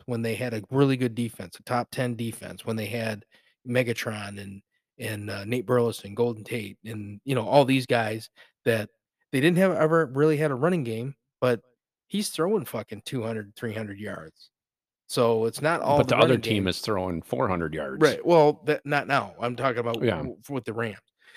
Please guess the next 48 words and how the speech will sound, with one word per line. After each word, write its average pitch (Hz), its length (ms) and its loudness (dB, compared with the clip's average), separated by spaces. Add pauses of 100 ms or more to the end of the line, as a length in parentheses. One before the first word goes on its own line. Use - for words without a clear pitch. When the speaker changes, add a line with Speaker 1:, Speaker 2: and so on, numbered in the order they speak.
(200)
Speaker 1:
So, 160 180 4
yeah, 175 220 6
that's 135 220 -2
what 143 120 0
I 123 80 4
mean, 151 180 0
it's 110 100 -8
like, 110 160 -4 (380)
yeah, 123 340 0
I 123 40 0
mean, 139 160 -4
there 147 120 0
could 185 140 -8
have 165 100 -4
been 147 320 -2 (1120)
you 135 80 -8
know, 123 240 -4 (100)
bunch 156 220 0
of 180 80 -6
times, - 440 -12 (300)
but 131 100 -4
when 127 160 -4
he 147 120 -4
was 170 200 2
oh 151 220 2
and 175 100 -2
three 143 600 -2
and 117 400 -6
now 127 320 -2
he's 123 200 -6
kicked - 260 -12
to 160 80 -4
the 151 80 -4
curb 127 520 -4
and, 113 420 -6
and 113 160 -6
the 113 60 -6
naysayers 135 600 -2
say, 113 200 -6
"Screw 147 440 -2
him," 120 360 -4 (120)
he's 131 220 -4
now 135 460 2 (560)
tied, 139 540 -2 (720)
he's 120 200 -4
three 123 260 -2
and 151 100 -2
three, 120 320 -4